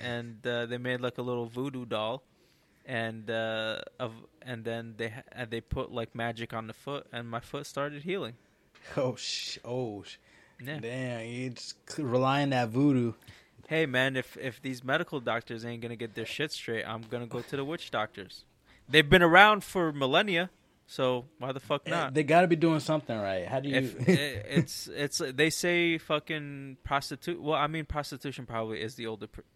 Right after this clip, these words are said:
Speaker 1: oldest profession, but I think number
Speaker 2: Th-
Speaker 1: two is, like, witch doctor.
Speaker 2: That's what I heard, prostitution.
Speaker 1: Yeah, yeah, definitely. I mean, I'm sure at some point it wasn't,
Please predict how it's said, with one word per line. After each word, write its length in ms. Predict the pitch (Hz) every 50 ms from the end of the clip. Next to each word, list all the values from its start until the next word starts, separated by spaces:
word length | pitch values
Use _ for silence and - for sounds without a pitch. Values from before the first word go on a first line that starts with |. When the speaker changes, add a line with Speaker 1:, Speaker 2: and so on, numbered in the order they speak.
| _ _
Speaker 1:
oldest 380 | - 120 117 117 110 113 - _
profession, 540 | - 123 110 - 123 113 107 - - 120 113
but 180 | 110 120 120 -
I 120 | - 127 120
think 260 | - - 147 127 123
number 280 | 127 123 120 113 123
Speaker 2:
Th- 140 | - - 143
Speaker 1:
two 180 | 127 120 113 113
is, 140 | 113 113 -
like, 200 | 113 113 _ -
witch 220 | 113 110 - -
doctor. 400 | - 107 104 - _ - - 143 - _ _ - - - - _ _ _
Speaker 2:
That's 200 | - 139 147 -
what 100 | 190 185
I 160 | 165 151 139
heard, 260 | 123 123 135 135 110
prostitution. 720 | - - 123 110 - 95 - 123 120 107 - - 92 90 90 _ _ _ _ _ - - _
Speaker 1:
Yeah, 200 | 139 147 151 143
yeah, 220 | 123 113 107 107 110 -
definitely. 640 | 190 190 170 - - 190 117 101 92 98 95 - -
I 60 | - 113
mean, 360 | 131 127 123 120 117 110 - - _ - 98 127 - - - - -
I'm 180 | - 139 143 147
sure 260 | - - - 190 165
at 160 | 143 - - -
some 220 | - - 139 127
point 260 | - - 127 117 113
it 100 | 113 104
wasn't, 420 | 110 120 117 113 113 117 113 107